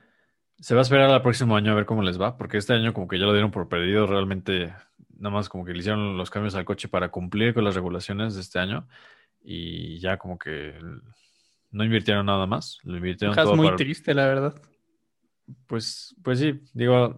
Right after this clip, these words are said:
Speaker 1: se entiende un poco, ¿no? O sea, si estás muy limitado en dinero, pues, y este año, bueno, más bien el próximo año van a cambiar las regulaciones tanto,
Speaker 2: Sí.
Speaker 1: pues ya mejor le inviertes todo eso. O sea, realmente, pues ahorita, ¿por qué va a pelear, no? Entonces, yo creo que se va a esperar a ver cómo le va el próximo año. Y si ya de plano, pues no ve un,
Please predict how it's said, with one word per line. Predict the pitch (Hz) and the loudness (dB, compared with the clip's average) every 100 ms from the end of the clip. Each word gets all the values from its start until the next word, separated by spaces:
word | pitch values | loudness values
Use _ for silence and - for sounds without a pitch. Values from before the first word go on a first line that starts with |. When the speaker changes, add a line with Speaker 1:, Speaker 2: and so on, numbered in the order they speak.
| - | -6
Speaker 1:
se | - | -2
entiende | 127 147 147 127 | 2 4 4 4
un | 110 | 2
poco, | 120 101 | 0 0
¿no? | 101 | -2
O | 120 | -4
sea, | 101 | -6
si | |
estás | 92 110 | -4 -2
muy | 120 | 0
limitado | 117 95 104 | 0 2 0
en | 101 | 0
dinero, | 90 101 113 | -2 -2 -2
pues, | 92 90 - | -6 -14 -8
y | 90 | -4
este | 92 - 98 | -4 -2 -4
año, | 98 95 87 85 _ _ _ _ _ _ _ _ | -2 -4 -6 -10 _ _ _ _ _ _ _ _
bueno, | 101 104 101 101 | -8 -2 0 0
más | 92 | -2
bien | 92 | -2
el | |
próximo | 101 98 98 | -4 -2 -2
año | 98 | 0
van | 98 | 0
a | 95 | -2
cambiar | 90 90 | -2 -4
las | 90 | -4
regulaciones | 87 85 85 85 85 | -6 -8 -10 -12 -8
tanto, | 92 90 87 | -8 -6 -10
Speaker 2:
Sí. | - | -8
Speaker 1:
pues | 92 | -8
ya | 92 101 | -4 -2
mejor | 92 95 | -2 -2
le | 90 | -2
inviertes | 87 85 87 - | -2 -2 -4 -4
todo | 92 90 | -2 -2
eso. | 90 | -6
O | |
sea, | 87 87 | -6 -4
realmente, | 87 101 101 95 90 | -2 0 0 0 -4
pues | - 98 | -4 -4
ahorita, | 98 104 92 | -2 0 -2
¿por | 90 | 0
qué | 104 | 2
va | 95 | 2
a | |
pelear, | 98 117 - 110 | 2 0 -2 -4
no? | 98 | -12
Entonces, | 92 95 101 - _ - _ _ _ _ - | -12 -14 -14 -18 _ -20 _ _ _ _ 0
yo | 120 | 4
creo | 135 | 4
que | 107 | 6
se | 107 | 4
va | |
a | |
esperar | 104 113 104 | 4 4 6
a | |
ver | 101 98 | 4 4
cómo | 120 | 2
le | 101 | 4
va | 95 | 2
el | 101 | 0
próximo | 104 98 90 | -2 -6 -6
año. | 87 - - _ _ _ _ _ | -4 -6 -10 _ _ _ _ _
Y | 107 | -18
si | - 98 | -10 -2
ya | 110 | 2
de | 120 | 2
plano, | 113 113 113 98 | 0 0 0 -2
pues | - 87 | -8 -10
no | 95 95 | -6 -2
ve | 101 101 | 0 -2
un, | 98 | -4